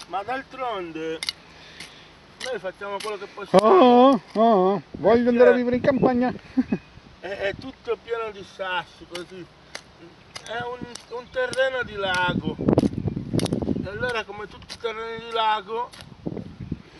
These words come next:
Speaker 1: sono un po' così, costirpati.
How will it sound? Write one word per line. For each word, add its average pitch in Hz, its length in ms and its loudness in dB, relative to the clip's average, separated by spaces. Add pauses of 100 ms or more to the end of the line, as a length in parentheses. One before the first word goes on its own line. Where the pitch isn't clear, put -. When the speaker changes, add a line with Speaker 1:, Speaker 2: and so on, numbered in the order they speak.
Speaker 1:
sono 208 240 -8
un 196 180 -14
po' 196 380 0
così, 175 560 -8
costirpati. 156 960 -12